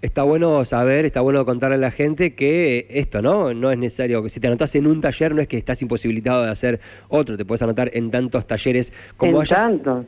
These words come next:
Speaker 1: Claro, pero
Speaker 2: Sí,
Speaker 1: también
Speaker 2: sí.
Speaker 1: está bueno como que si te anotás y vas a usar ese cupo, lo uses efectivamente y no le quites el cupo a otra persona que por ahí tenía ganas de hacerlo también, ¿no? Como que ya que te vas a anotar, hacelo, ¿verdad? Al taller eso también está
Speaker 2: Sí,
Speaker 1: bueno.
Speaker 2: sí, sí, experimentalo y vivilo porque es,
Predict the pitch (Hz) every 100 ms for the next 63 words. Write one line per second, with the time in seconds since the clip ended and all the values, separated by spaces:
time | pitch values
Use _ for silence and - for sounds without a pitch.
0 | - 143 113 107 143 156 175 147 180 -
1 | 156 160 165 180 175 156 170 143 120 -
2 | 120 110 110 104 120 123 156 151 135 139
3 | 131 151 147 156 156 175 160 180 180 190
4 | - 131 139 139 131 135 139 139 147 147
5 | 151 151 151 170 147 123 127 127 123 131
6 | 131 123 135 139 123 110 131 143 120 113
7 | 120 123 120 123 110 104 147 113 104 107
8 | 107 117 123 117 107 107 - - - 117
9 | 117 120 123 117 120 131 - 110 104 156
10 | 131 110 98 110 139 113 101 95 120 127
11 | 110 113 107 104 147 143 143 135 131 120
12 | - - 143 139 139 143 135 127 135 -
13 | 135 139 139 139 170 185 196 196 170 147
14 | 139 135 135 143 185 165 139 127 123 123